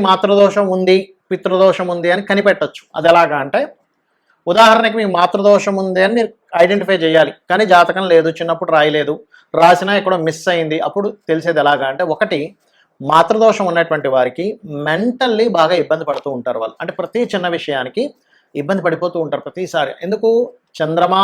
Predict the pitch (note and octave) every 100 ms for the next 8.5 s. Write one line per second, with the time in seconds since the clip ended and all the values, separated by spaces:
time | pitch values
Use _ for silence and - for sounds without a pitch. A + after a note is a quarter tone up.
0 | F#3+ F3 E3 F3 E3+ D#3 D3+ C#3+ D3+ C#3+
1 | C#3 C3+ C3+ F3+ C4 - _ _ _ _
2 | D3 E3+ D3 - C#3 _ _ - D3+ D3
3 | D#3 C3+ C3+ C3 C#3+ D#3 E3+ D3+ B2+ -
4 | - F3 - C#3 D3 F#3+ F3+ B2+ D3 G3+
5 | G3+ D3 D3 D#3 C3+ B2+ B2 A#2 A2+ B2
6 | C3 B2+ C#3 G3 - C3 C3+ E3+ D#3+ C3
7 | A#2+ A2+ C3 C3 - _ - D3+ D#3 D#3+
8 | E3 F3 E3+ E3+